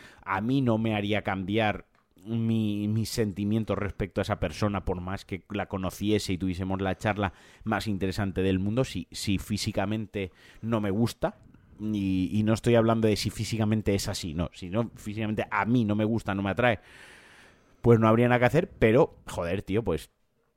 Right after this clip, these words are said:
has quedado con esa persona, ¿sabes? Es un poco, voy a hacer un poco la analogía, a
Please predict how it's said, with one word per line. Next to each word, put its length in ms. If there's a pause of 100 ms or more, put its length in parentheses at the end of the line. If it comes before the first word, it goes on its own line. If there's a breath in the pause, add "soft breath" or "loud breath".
(120)
has 220
quedado 400
con 140
esa 200
persona, 540
¿sabes? 380
Es 260
un 220
poco, 960
voy 160
a 20
hacer 120
un 40
poco 160
la 120
analogía, 500
a 20